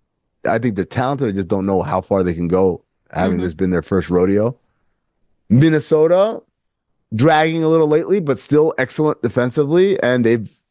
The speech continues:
Speaker 1: now they've got a couple playoffs under their belt. Uh, New Orleans.
Speaker 2: Yeah.
Speaker 1: Trying to put some stuff together. And so again, it's like when, and then I, I suppose the, the version of Miami in the West is either the Lakers or the Warriors.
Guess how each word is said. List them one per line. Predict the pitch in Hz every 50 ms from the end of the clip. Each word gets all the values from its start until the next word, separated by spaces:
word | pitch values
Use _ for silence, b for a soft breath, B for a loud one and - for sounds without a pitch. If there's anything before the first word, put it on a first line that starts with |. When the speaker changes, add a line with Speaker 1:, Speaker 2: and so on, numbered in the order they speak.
| _ _ -
Speaker 1:
now | 110 113 117 120 123
they've | 123 123 110 107
got | 120 117 113
a | -
couple | - 131 - 120 113
playoffs | - - - 117 110 110 113 104 -
under | 117 113 107
their | 104 104 98
belt. | 87 87 101 113 143 - - _ _ _ _ _ _ _ _ _ _ _ _ _ _ _ -
Uh, | 117 123 123 123 123 123 98
New | 127 135 147 147 143
Orleans. | 135 143 143 151 156 165 175 202 226 233 226 - - - - - _ _ _ _ _ _ _ _ _ -
Speaker 2:
Yeah. | 196 202 202 226 254 254 240 _ _ _ _ _ _ _ _ _ _
Speaker 1:
Trying | - 135 135 147
to | 151 135
put | - - 160 151 - -
some | - - 147 143 131
stuff | - - 156 151 147 -
together. | - 147 147 165 160 -
And | 156 147 139
so | - 165
again, | 156 143 165 185 220 226
it's | 190 147 - -
like | 143 127
when, | 127 143 147
and | - - 147 151 151
then | 151 151 156 147 - - -
I, | - 131 135 - -
I | - 120
suppose | 117 - 123 - - 147 156 160 156 139 120 113
the, | 117 117 104
the | 95 98 110 104 98 95 82 - _ _ _ _ _ _ _ _ _ _ -
version | 87 92 107 123 131 131 120 127 123 123
of | 117 104
Miami | 107 107 110 117 123 127 127 123 117 113
in | 110 107
the | 104 95
West | 92 101 113 139 156 147 - - - _ -
is | 101 95 87
either | 107 110 98 101 95
the | 95
Lakers | 95 101 110 117 101 - 113 98 95
or | 95
the | 95
Warriors. | 92 92 104 123 151 165 127 104 101 107 113 -